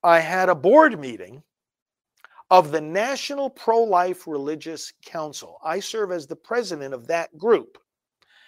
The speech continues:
And, uh, that is an interdenominational group working to end abortion. In it are, for example, the Anglicans for Life,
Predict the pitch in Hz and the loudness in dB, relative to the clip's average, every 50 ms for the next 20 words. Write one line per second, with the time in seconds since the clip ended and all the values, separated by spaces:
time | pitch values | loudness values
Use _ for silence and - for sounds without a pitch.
0 | _ - _ _ _ _ - 185 185 185 180 180 175 175 175 170 190 - - 185 | _ -20 _ _ _ _ -2 0 2 2 4 2 2 0 -2 -6 -6 0 4 6
1 | 170 165 160 156 156 160 143 127 185 214 247 277 269 240 180 190 180 180 - 226 | 8 8 8 8 6 4 0 -2 -2 -2 -2 -2 -4 -6 -6 -8 -10 -10 -10 -12
2 | 240 269 262 - 247 247 202 175 202 202 185 180 180 180 180 175 165 160 165 185 | -12 -12 -12 -14 -14 -12 -12 -10 -10 -8 -6 -4 -4 -4 -4 -6 -8 -10 -10 -10
3 | 214 220 - - - 214 190 170 165 160 156 - - 123 127 135 139 120 110 123 | -10 -10 -10 -12 -12 -10 -8 -6 -6 -6 -8 -10 -14 -16 -12 -10 -10 -10 -10 -14
4 | _ _ _ _ _ _ _ 165 151 156 170 165 196 202 196 175 - 170 - - | _ _ _ _ _ _ _ -4 -2 -2 -2 -2 -6 -12 -12 -12 -14 -16 -14 -12
5 | 156 135 135 135 131 147 165 135 160 170 156 131 - - - _ _ _ _ _ | -10 -10 -10 -12 -14 -16 -12 -6 -2 -2 -2 -2 -2 -10 -20 _ _ _ _ _
6 | _ _ _ _ _ _ _ _ _ _ _ - 175 180 180 185 190 196 208 202 | _ _ _ _ _ _ _ _ _ _ _ -4 -2 0 2 4 4 4 4 2
7 | - _ - 165 160 156 151 156 151 - - 147 143 135 120 113 143 143 143 135 | -4 _ -2 2 4 6 6 4 4 0 -4 -6 -6 -6 -8 -10 -10 -10 -10 -10
8 | - 147 143 123 131 131 - _ - 151 143 156 147 135 127 123 _ - 110 104 | -10 -10 -10 -10 -12 -18 -18 _ -10 -10 -8 -8 -6 -8 -8 -10 _ -20 -20 -20
9 | 101 - - - 98 101 87 76 60 _ _ _ _ _ | -20 -20 -18 -16 -14 -12 -12 -12 -14 _ _ _ _ _